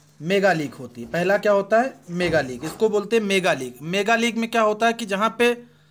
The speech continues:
मेगा लीक में क्या होता है, जहाँ पे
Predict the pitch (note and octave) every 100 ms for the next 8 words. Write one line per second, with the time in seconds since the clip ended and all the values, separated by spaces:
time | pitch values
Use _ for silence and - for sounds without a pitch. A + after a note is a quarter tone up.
0 | _ _ _ _ _ _ _ _ _ _
1 | _ _ _ _ _ - D#3+ G3+ A#3 A#3
2 | A3+ A3 A3+ G#3+ G#3 A3+ G3 G3+ A3+ A3+
3 | A#3+